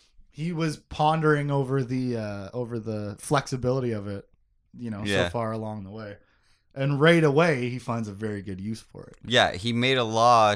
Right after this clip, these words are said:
Speaker 2: to make laws.
Speaker 1: The secret police can arrest the president on suspicion only.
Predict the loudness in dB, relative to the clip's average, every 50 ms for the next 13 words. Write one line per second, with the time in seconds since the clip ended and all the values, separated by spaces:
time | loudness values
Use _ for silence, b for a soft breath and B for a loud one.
0 | 0 _ _ -8 -6 -4 -2 -2 -2 -2 0 0 2 2 2 2 0 -6 -14 -18
1 | -8 -4 -4 -4 -2 -2 -6 -6 -2 -2 -4 -2 0 0 0 0 0 -2 -4 -6
2 | -6 -6 -4 -4 -4 -4 -2 -2 -2 -2 -2 -4 -8 -8 -2 0 0 0 0 -2
3 | -6 -6 -8 -8 -10 -12 _ _ _ _ _ _ _ _ _ _ _ _ _ _
4 | _ _ _ _ _ _ _ _ _ -4 -2 0 0 -2 -4 -8 _ -16 -12 -10
5 | -8 -8 -8 -8 -6 -6 -8 -6 -6 -6 -6 -6 -8 -8 -10 -10 -12 -16 -18 -20